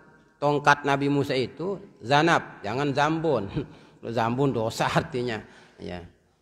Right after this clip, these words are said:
Apa maksudnya? Sampailah dosanya, ya,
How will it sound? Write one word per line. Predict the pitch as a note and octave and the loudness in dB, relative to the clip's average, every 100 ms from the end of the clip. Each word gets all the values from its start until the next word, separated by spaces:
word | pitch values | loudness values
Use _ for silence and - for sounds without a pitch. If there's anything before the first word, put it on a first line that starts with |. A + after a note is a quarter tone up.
| _ | _
Apa | - C#3+ D#3+ - E3 E3+ D#3 C#3+ | -12 -10 -10 -6 -2 0 0 0
maksudnya? | C3+ F#2+ - A2+ A2 A2+ G#2 F#2+ | 0 -2 -2 0 2 0 0 -2
Sampailah | - A#2 A2 A2+ C#3 C#3 B2 | 2 2 2 2 4 4 4
dosanya, | A2+ A2+ G#2+ A#2 G#2+ G2+ B2+ F3+ A3 F#3 - - - - - - - | 0 0 0 2 2 2 2 2 0 -4 -12 -16 -16 -16 -18 -20 -12
ya, | G2 F2+ D2+ | -8 -6 -8